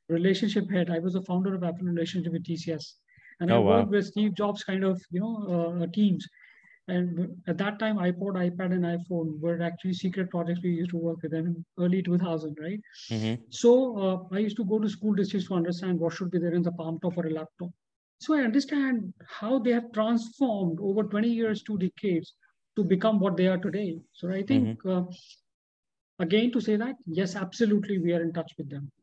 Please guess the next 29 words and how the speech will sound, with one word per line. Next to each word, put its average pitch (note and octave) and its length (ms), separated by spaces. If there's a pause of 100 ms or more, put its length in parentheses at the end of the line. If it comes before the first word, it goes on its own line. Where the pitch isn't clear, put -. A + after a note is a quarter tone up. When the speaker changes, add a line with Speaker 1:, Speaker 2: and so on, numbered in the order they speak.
(160)
Speaker 1:
So G3+ 120
we G#3+ 100
understand F3 380
the D3 60
trends. - 420 (640)
Speaker 2:
Very G#2 240
good, F#2+ 100
Speaker 1:
And F#2 80
that - 80
Speaker 2:
very G#2+ 160
Speaker 1:
we - 40
Speaker 2:
good. F2 120
Speaker 1:
spill B3+ 160
over A3+ 180
to G#3 120
the F#3+ 120
student, F#3 400
we G3 80
spill G#3 280
over G#3 180
all A3 120
the A#3+ 100
knowledge F3 300
to E3+ 60
the E3+ 100
students. E3+ 340
So E3+ 80
they F3 100
are F3+ 160